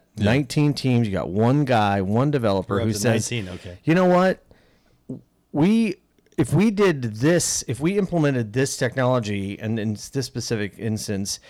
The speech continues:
Speaker 2: it was, we have to, to, in order to test, we have to click through seven screens to get to the page that we're testing.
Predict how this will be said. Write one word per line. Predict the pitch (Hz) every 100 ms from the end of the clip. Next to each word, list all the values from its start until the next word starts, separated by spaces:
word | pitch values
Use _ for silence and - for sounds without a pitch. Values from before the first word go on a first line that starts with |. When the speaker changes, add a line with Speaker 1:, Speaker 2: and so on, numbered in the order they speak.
| - -
Speaker 2:
it | 120
was, | 117 113 101 - - - _ -
we | 127
have | 156 156
to, | 127
to, | - 143 143
in | 156
order | 196 175
to | 127
test, | 151 135
we | 131
have | 120
to |
click | - 139 123
through | 113
seven | - 147 143 160
screens | - - 135 120 113
to | -
get | 107 120
to | 120
the | 107
page | 120 113 98
that | 107
we're | 90
testing. | - 107 - 85